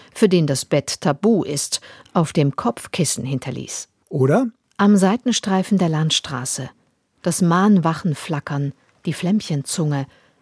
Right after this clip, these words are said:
Speaker 1: neben der frisch bepflanzten Blumenschale.
Speaker 2: Oder?
Speaker 1: Einbehalten oder liegen geblieben. Im Gartenwinkel eines Nachbargrundstücks. Der Farbvokal des roten Balles.
Speaker 2: Und zuletzt?
Speaker 1: Die meerblauen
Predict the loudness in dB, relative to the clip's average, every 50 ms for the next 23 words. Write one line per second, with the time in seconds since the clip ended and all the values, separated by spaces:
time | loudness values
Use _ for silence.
0 | _ _ _ _ _ _ _ _ 2 4 4 4 4 4 2 2 2 2 -2 -4
1 | -4 -2 -2 -2 -2 -2 -2 -6 -8 -6 -4 -4 -2 -2 -2 -2 -2 -2 -2 0
2 | 0 2 2 2 2 0 -2 -4 -6 -6 -8 -10 -10 -12 -14 -18 _ _ _ _
3 | -6 -2 0 2 2 2 0 -2 _ _ _ _ _ -2 2 4 4 6 4 4
4 | 2 2 0 -2 -2 0 0 2 2 2 2 2 2 2 2 2 2 0 0 0
5 | -4 -6 -6 -8 -6 -6 -6 -8 -8 _ _ _ _ _ _ _ _ _ _ 0
6 | 0 2 2 2 0 0 0 2 0 2 2 2 0 0 -2 -4 -2 -2 -2 -2
7 | -2 0 -2 -2 -2 -2 -2 -2 -2 -2 -4 -4 -4 -6 -6 -8 -8 -8 -8 -8
8 | -8 -10 _ _ _ _ _ _ _ _ _ _ _ -6 -6 -6 -4 -6 -4 -2
9 | -2 -4 -4 _ -2 -2 -2 -2 -2 -4 -2 0 0 0 0 0 -2 -4 -4 -4
10 | -4 -2 -2 -2 -2 _ -2 -2 -2 -2 -2 -4 -4 -4 -8 -12 -10 -10 -10 -12
11 | _ _ _ _ _ _ _ _ _ -12 -4 -2 -2 -2 0 0 2 2 2 0
12 | -2 -8 -14 -14 -18 -20 _ _ _ _ _ -2 0 2 2 2 4 4 4 4
13 | 2 0 0 -2 -2 -2 0 0 2 2 2 2 2 0